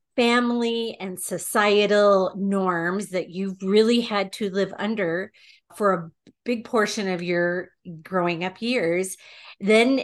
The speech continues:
moving away, which I see that as a pattern. And I have a daughter who's moved to Phoenix and a brother who moved to South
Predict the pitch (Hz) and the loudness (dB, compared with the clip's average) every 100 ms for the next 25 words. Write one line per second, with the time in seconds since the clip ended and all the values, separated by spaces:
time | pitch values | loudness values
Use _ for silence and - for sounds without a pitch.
0 | - 190 208 220 254 269 269 196 170 175 | -4 -2 2 2 2 0 2 2 2 0
1 | 208 247 196 196 196 - 262 254 294 294 | 0 -2 -4 -8 -10 -6 -4 0 2 4
2 | 294 311 - - 254 240 214 185 180 185 | 2 0 -4 2 4 4 0 -2 -2 -4
3 | 220 220 196 190 - - 160 156 190 220 | -4 -4 -4 -6 -16 -18 -10 0 2 4
4 | 269 262 254 233 226 240 196 214 214 269 | 2 2 0 0 2 2 2 -4 -2 -4
5 | 262 262 254 247 - 160 165 160 220 226 | -2 -2 -4 -6 -10 -8 -8 0 4 4
6 | 233 240 240 208 214 196 185 190 175 | 4 4 2 4 4 2 -4 -2 -2